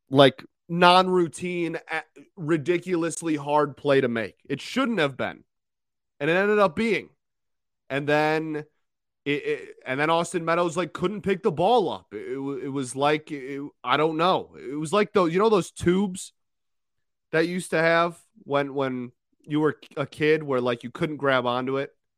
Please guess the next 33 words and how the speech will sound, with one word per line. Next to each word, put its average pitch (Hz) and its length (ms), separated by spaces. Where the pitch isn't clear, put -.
It - 20
was 131 100
like 139 120
a 123 40
cylinder. 143 640
When 123 140
you 117 80
tried 127 240
to 135 80
grab 123 260
onto 120 300
it, 127 80
it - 20
would, 110 100
like, 107 160
slip - 380
through 123 140
your 110 80
fingers. 117 440
And 117 80
you 117 80
just, 117 120
like, 113 120
couldn't 117 220
pick 120 180
it 110 80
up, 113 240
and 107 100
you 104 60
were 104 100
like 101 220
this. 113 160
That's, - 560